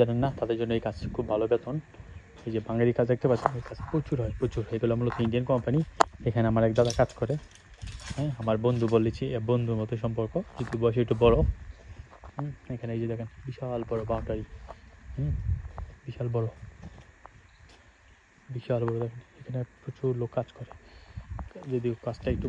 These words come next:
কষ্টের। কষ্টের আছে, সহজ আছে। এই যে থাকতে দেয়, এই যে কন্টেনার, এগুলোর মধ্যে রুম। হুম, এই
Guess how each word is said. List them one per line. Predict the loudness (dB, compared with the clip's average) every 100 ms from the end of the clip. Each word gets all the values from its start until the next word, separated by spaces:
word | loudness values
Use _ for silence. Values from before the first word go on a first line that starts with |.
| -2
কষ্টের। | -4 -6 -12 -12 -16 -20 -4
কষ্টের | -4 4 6 6
আছে, | 6
সহজ | 4 4 0
আছে। | -6 -12 -16 -16 -16 -16 -12 -8
এই |
যে | -8 -8
থাকতে | -8 -4
দেয়, | -4 -2 -2
এই |
যে | -2 -4
কন্টেনার, | -6 -6 -8 -6
এগুলোর | -4 -2 0
মধ্যে | 0 0
রুম। | -2 -6 -14 -18 -20 -20 -20 _ _ _ _ _ _ -20 -20 -14 -4
হুম, | -4 -4 -8 -10
এই | -8